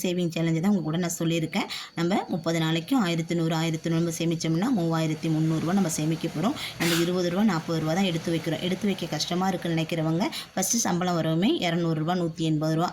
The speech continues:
அந்த மாதிரி உள்ள காசை வந்து நம்ம எடுத்து வச்சிடணும். அதுக்கப்புறம் இந்த ப-, இருபது, நாற்பது அப்படிங்கிற அமௌண்ட்டை எடுத்து வச்சோம்னா நமக்கு ஈஸியா இருக்கும். வாரம் வாரம் நம்ம மார்க்கெட்டுக்கு போறப்ப கொடுக்குற செலவை மிச்சம் பண்ணிக்கொண்டு நம்ம சேமிச்சு வைக்கலாங்க. இந்-,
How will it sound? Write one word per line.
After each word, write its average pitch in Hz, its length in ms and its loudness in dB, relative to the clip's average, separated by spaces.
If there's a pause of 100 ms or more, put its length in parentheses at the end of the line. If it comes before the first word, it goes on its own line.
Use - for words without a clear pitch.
அந்த 180 220 0
மாதிரி 175 260 0
உள்ள 165 340 2 (140)
காசை 156 320 -2
வந்து 190 160 2
நம்ம 185 160 4
எடுத்து 160 220 -2
வச்சிடணும். 165 400 -2 (280)
அதுக்கப்புறம் 214 420 2
இந்த 214 140 2
ப-, 160 100 2 (100)
இருபது, 175 320 0
நாற்பது 160 340 0
அப்படிங்கிற 160 360 0
அமௌண்ட்டை 156 360 2
எடுத்து 160 200 -2
வச்சோம்னா 165 300 0
நமக்கு 156 320 0
ஈஸியா 175 360 2
இருக்கும். 233 260 0 (280)
வாரம் 208 280 4
வாரம் 214 180 4
நம்ம 190 180 4
மார்க்கெட்டுக்கு 165 480 -2
போறப்ப 165 360 -2
கொடுக்குற 160 340 -2
செலவை 156 260 0
மிச்சம் 165 240 -2
பண்ணிக்கொண்டு 165 360 2
நம்ம 208 180 4
சேமிச்சு 160 320 0
வைக்கலாங்க. 156 420 0 (400)
இந்-, 170 160 -2